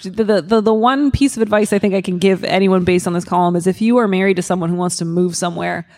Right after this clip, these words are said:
let 'em go. Even if it's, like, down the street, because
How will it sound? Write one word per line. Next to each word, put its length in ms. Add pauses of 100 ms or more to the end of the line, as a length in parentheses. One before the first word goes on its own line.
(100)
let 140
'em 100
go. 260 (1200)
Even 240
if 100
it's, 140
like, 180
down 180
the 80
street, 380 (240)
because 420